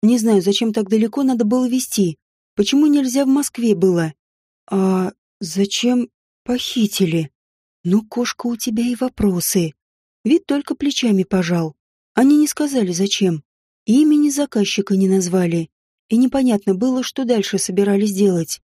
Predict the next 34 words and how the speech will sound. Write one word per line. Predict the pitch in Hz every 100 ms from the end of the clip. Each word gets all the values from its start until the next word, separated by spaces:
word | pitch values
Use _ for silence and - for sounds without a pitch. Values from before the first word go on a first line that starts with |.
| _ _
Явно | 196 277 294 302
не | 294 302
убийцы, | 254 214 185 -
по | 196 185
крайней | 202 202 214
мере. | 208 196 175 160 _ _ -
Не | 247
профессионалы. | 294 320 - 320 - 311 311 233 175 160 - _ _ _ _
Его | 214 277 320
потому | - 277 285
что | -
не | 269 277
убили, | 262 220 180 165
в | 190
живых | 277 262 208
оставили. | 190 208 180 165 160 160 _ _ _ _
А | 202
он | 214 208
так | 214
удачно | 202 226 214 214
прикидывался | 202 214 226 196 214 208 202
без | 202 -
сознания, | 220 214 285 285 269
что | -
даже | 240 269 277
не | 277
трогали. | 262 214 175 175 160 - _ _ _
Просто | 330 349 -
в | 320
сарай | 320 262 190
свалили | - 220 262 220
рядом | 190 226 226 240
с |
домом. | 214 208 170 156